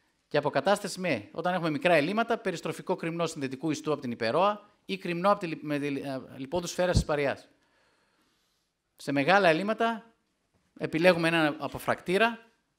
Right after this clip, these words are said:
με έναν γνωθοπροσωπικό προστατολόγο που το αναλαμβάνει το περιστατικό, ή ένα περιστατικό κρα-, ε, κροταφίτη κρυμνό για να κλείσει το έλλειμμα. Μεγάλα χειρουργία, αλλά είναι μεγάλα προβλήματα.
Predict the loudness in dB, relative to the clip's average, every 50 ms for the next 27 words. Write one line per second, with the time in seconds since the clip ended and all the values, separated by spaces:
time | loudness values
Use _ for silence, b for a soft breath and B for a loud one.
0 | _ -12 -8 -6 -6 -6 -6 -6 -8 -10 -10 -10 -12 -12 -12 -12 -10 -8 -8 -8
1 | -8 -10 -14 -10 -8 -6 -2 -2 -2 -2 -4 -6 -6 -6 -6 -6 -6 -6 -6 -6
2 | -6 -6 -10 -12 -12 -10 -10 -10 -6 -6 -6 -6 -6 -4 -2 -2 -2 -4 -4 -6
3 | -4 -4 -6 -6 -6 -8 -6 -4 -4 -6 -6 -6 -6 -4 -4 -4 -4 -6 -6 -4
4 | -4 0 2 2 2 2 0 -4 -4 -4 -2 0 2 2 4 4 2 2 0 -2
5 | -2 0 -2 -2 -2 0 0 2 2 0 -4 -8 -14 -20 _ _ _ _ _ _
6 | _ _ _ _ _ _ _ _ _ _ _ -10 -4 2 6 6 8 8 6 4
7 | 0 -2 -2 0 2 4 4 4 4 2 2 2 2 0 -2 -12 _ -14 -10 -8
8 | -6 -4 0 4 6 8 6 6 6 2 -4 -4 -4 -4 -4 -6 -8